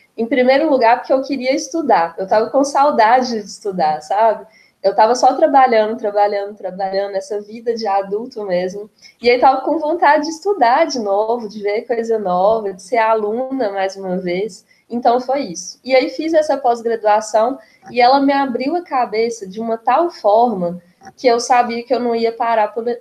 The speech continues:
por ali. Eu sabia que eu não ia voltar a ser aquela engenheira da mesma forma, sabe?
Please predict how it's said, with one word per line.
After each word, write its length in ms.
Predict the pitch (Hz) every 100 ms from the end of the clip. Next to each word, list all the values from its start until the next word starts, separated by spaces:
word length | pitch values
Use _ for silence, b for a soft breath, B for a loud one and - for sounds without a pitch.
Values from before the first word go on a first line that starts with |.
| _
por 160 | 226 233
ali. 280 | 254 196 170 -
Eu 100 | -
sabia 440 | 202 226 220 247 294
que 100 | 302
eu 100 | 262
não 100 | 240
ia 240 | 226 220
voltar 800 | 220 220 226 - 190 190 226 220 202
a 40 |
ser 340 | 202 - 196
aquela 480 | 196 208 196 202 202 208
engenheira 540 | 214 208 202 202 208
da 160 | 196 202
mesma 340 | 208 220 233
forma, 420 | - 170 175 170
sabe? 420 | 175 208 214 185